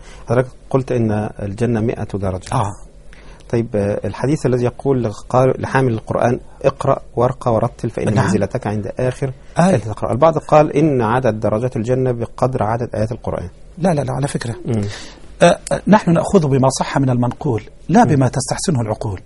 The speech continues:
Speaker 1: نعم.
Speaker 2: هذا اجتهاد رأسي.
Speaker 1: هو من حيث نسبة وكده
Speaker 2: أدري.
Speaker 1: وحسبة.
Speaker 2: لا، لا، لا، لا، لا، شوف،
Speaker 1: مم.
Speaker 2: لو كانت في، لو كان في الحسبة خير، اللي قاعدين يعملوا التفسير الرقمي،
Speaker 1: مم.
Speaker 2: الإعجاز في التفسير الرقمي،
Speaker 1: مم.
Speaker 2: يعني كان في
Speaker 1: نعم.
Speaker 2: واحد، آه، يعني دكتور،
Speaker 1: مم.
Speaker 2: يعني عمل كذا في إحدى القنوات.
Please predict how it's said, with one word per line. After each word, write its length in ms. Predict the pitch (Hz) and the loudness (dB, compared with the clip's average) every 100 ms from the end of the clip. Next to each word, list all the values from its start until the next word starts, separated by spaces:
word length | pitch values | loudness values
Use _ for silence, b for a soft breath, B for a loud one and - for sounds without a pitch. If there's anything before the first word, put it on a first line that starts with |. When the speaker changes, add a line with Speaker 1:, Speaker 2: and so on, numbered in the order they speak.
| - B | -14 B
Speaker 1:
نعم. 120 | 101 98 | -4 4
Speaker 2:
هذا 180 | 190 | 6
اجتهاد 380 | 190 - 151 143 | 6 4 4 6
رأسي. 400 | 147 - - - - - - - | 4 4 0 -4 -10 -20 -10 0
Speaker 1:
هو 120 | 127 | 2
من 120 | 127 | 2
حيث 200 | - 156 | 4 2
نسبة 320 | 143 156 - 113 | 4 0 4 2
وكده 300 | 107 - 226 | 2 6 8
Speaker 2:
أدري. 180 | 226 | 8
Speaker 1:
وحسبة. 380 | 170 - 127 - | 6 4 -6 4
Speaker 2:
لا، 100 | 247 | 6
لا، 220 | 294 294 | 8 6
لا، 100 | 277 | 6
لا، 100 | 269 | 4
لا، 120 | 233 185 | 6 4
شوف، 180 | 214 - | 4 -2
Speaker 1:
مم. 60 | - B B B B | -10 B B B B
Speaker 2:
لو 140 | 139 | 6
كانت 360 | 135 262 277 - | 8 8 6 4
في، 280 | - - 165 | 0 0 4
لو 140 | 160 147 | 6 6
كان 260 | 240 226 | 8 6
في 100 | - | 6
الحسبة 380 | - 220 - 143 139 - | 2 2 2 0 2 4
خير، 240 | 156 143 - | 4 2 2
اللي 120 | 170 | 4
قاعدين 180 | 156 190 | 6 4
يعملوا 220 | - 180 | 4 4
التفسير 400 | - 139 - 170 | 2 0 2 2
الرقمي، 520 | 127 147 147 135 131 - b | 4 4 4 2 2 -2 b
Speaker 1:
مم. 140 | 127 123 | 0 0
Speaker 2:
الإعجاز 400 | 117 151 143 185 | 2 2 4 4
في 60 | - | 2
التفسير 380 | - - - 151 | -2 0 4 6
الرقمي، 360 | 170 156 156 - B B | 6 4 0 -2 B B
Speaker 1:
مم. 60 | 117 | 2
Speaker 2:
يعني 180 | 156 185 | 4 6
كان 140 | 196 139 | 6 6
في 120 | 208 | 8
Speaker 1:
نعم. 80 | 214 | 10
Speaker 2:
واحد، 380 | 208 196 - | 8 4 2
آه، 100 | 135 | -2
يعني 680 | 127 151 139 135 131 131 135 | 0 0 2 2 0 -2 -4
دكتور، 460 | 139 - 202 139 - - | -4 0 4 4 2 -6
Speaker 1:
مم. 100 | 127 | 0
Speaker 2:
يعني 260 | 113 120 - | 0 0 0
عمل 320 | - 208 156 | 6 6 8
كذا 220 | 196 180 | 6 4
في 220 | - 143 | 2 -2
إحدى 140 | - 139 | 0 0
القنوات. 500 | - 135 123 - | 2 2 2 0